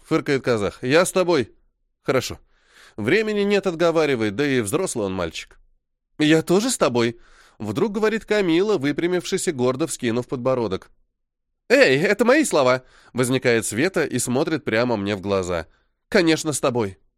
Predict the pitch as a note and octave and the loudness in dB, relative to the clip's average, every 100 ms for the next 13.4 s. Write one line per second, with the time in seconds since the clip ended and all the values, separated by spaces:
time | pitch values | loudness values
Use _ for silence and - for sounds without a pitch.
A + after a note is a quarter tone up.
0 | _ _ _ _ _ _ _ F#2+ F3+ B3 | _ _ _ _ _ _ _ -2 0 0
1 | D#3+ A3 C4 - G#3 F#3+ F3 G3 G#3 F3+ | -2 -4 -4 -4 -4 -2 -2 -2 0 0
2 | F3 D3 A2+ B2 F3+ A3+ D3 B2 G#2+ B2+ | -2 -4 -6 -2 -2 -2 -4 -6 -4 -4
3 | - F#3 G3 - C#3 A2 G#2 - - C3 | -4 -4 -4 -2 -6 -4 -8 -6 -6 -4
4 | E2+ - _ _ _ _ _ _ - E2+ | -6 -12 _ _ _ _ _ _ -6 0
5 | E3 - C#3+ C#3+ B2+ A#2+ A2 G#2+ E2+ E2 | 2 2 0 0 2 0 0 -4 -6 -8
6 | - F2+ E2+ - _ _ _ _ _ _ | -8 -10 -10 -14 _ _ _ _ _ _
7 | _ - G2 C#3+ - G#3+ G3 F#3 D#3+ F#3+ | _ -6 -2 -2 -2 -2 0 0 2 0
8 | F#3 D#3+ C#3+ D#3 D#3+ D3 - C#3+ D#3 D3 | 0 0 0 -2 -2 -4 -4 -4 -2 -2
9 | C3+ A#2+ A#2+ C3+ C3+ B2+ A#2 C3+ A2+ A#2 | 0 -2 -4 -6 -4 -4 -2 -4 -2 -2
10 | - B2+ A#2 - B2 A#2 G#2 - _ _ | -2 -2 -2 -2 -4 -4 -10 -12 _ _
11 | _ - B2+ A#3 E3 E3 C#3+ C#3+ F3 D#3+ | _ -2 0 0 0 0 2 0 0 0
12 | B2+ C3+ C#3+ D3 C3+ C#3 B2 G#2 G#2+ G2 | -2 -2 -2 -4 -8 -6 -2 -2 -2 -2
13 | G2 F2 - - | -4 -4 -10 -18